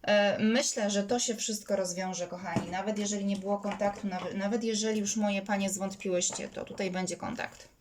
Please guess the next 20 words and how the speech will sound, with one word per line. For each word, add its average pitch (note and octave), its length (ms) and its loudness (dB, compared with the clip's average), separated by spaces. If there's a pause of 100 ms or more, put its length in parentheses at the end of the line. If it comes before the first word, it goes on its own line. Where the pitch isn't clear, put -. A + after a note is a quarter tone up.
(560)
Będzie G#3 260 4
kontakt, G3+ 380 0
będzie G3 260 0
odnowienie G3 420 0
relacji, G3 420 0
ten F#3+ 140 -4
mężczyzna F#3 420 -2
wszystko - 320 -4
już E3+ 200 -4
zamyka. F#3+ 640 -2 (340)
Tak F#3+ 160 2
jakby G3+ 240 2
mam A3 180 2
wrażenie, A3 420 2
że G#3+ 120 2
on G#3 80 4
już G#3 120 0
to G#3+ 80 -6
wszystko G#3 300 -4
pozamykał G3 840 2